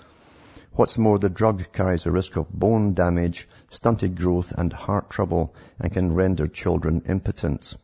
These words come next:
Well, I guess it can render everybody impotent in that case, eh? These experts, oh, I love these word experts, contend that Lupron, costing about five thousand dollars a month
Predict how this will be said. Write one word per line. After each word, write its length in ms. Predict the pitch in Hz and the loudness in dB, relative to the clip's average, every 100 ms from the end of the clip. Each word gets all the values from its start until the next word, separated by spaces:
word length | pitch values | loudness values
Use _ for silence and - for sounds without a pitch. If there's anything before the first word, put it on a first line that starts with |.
| _ | _
Well, 160 | 92 80 | -2 -2
I 40 | |
guess 280 | 78 92 85 | 0 -2 -2
it 60 | 85 | -2
can 200 | 80 78 | -2 0
render 400 | 85 85 82 82 | 0 0 0 0
everybody 460 | 92 120 95 85 | 0 -2 0 2
impotent 480 | 82 80 80 - 80 | 0 0 -4 -4 -4
in 100 | 82 | -2
that 220 | 80 - | -2 -4
case, 300 | - 80 78 | -4 -4 -2
eh? 100 | 92 95 _ _ _ _ _ - - - - | -2 -4 _ _ _ _ _ -20 -20 -20 -6
These 200 | 117 104 | -2 4
experts, 560 | 110 - - 98 - - - | 4 2 0 0 0 -6 -8
oh, 160 | - 92 | 0 0
I 20 | |
love 140 | 110 101 | 2 0
these 160 | 87 | -2
word 200 | 87 87 | 0 0
experts, 560 | 87 - - 69 58 - | 0 -2 -4 -4 -4 -6
contend 580 | - 82 - 135 127 95 | -4 -4 0 2 2 2
that 180 | 87 | -2
Lupron, 560 | 82 117 - 117 101 92 - | 0 -2 0 0 2 -2 -4
costing 280 | - 127 113 | -4 -2 0
about 260 | 90 85 - | 0 0 -2
five 440 | - 127 139 131 | -2 2 2 0
thousand 560 | - 120 117 107 104 85 | 0 0 2 0 0 2
dollars 500 | 110 117 85 76 90 | 2 4 2 2 0
a 60 | |
month 460 | 92 110 85 - - | 0 0 -2 -4 -16